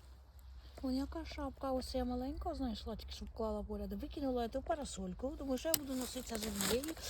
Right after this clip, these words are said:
І я їх ніколи не брала. Зараз побачу. Це польський чи ні? Ура! Ура, польський!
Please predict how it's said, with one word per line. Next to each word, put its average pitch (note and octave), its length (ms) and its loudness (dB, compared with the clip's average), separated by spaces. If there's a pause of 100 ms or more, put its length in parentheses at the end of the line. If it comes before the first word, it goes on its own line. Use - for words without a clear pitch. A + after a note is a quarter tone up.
(340)
І G3 120 0
я B3 280 -2
їх E4 140 -10
ніколи C#4+ 440 -2
не B3 100 2
брала. A#3 380 2 (1040)
Зараз C#4 300 -2
побачу. F#3+ 520 -4 (960)
Це - 100 -4 (160)
польський A#3+ 420 -6 (120)
чи C4+ 140 -4
ні? C#4 200 -6 (880)
Ура! E4 300 -2 (4000)
Ура, C4+ 280 2 (260)
польський! G#3 400 0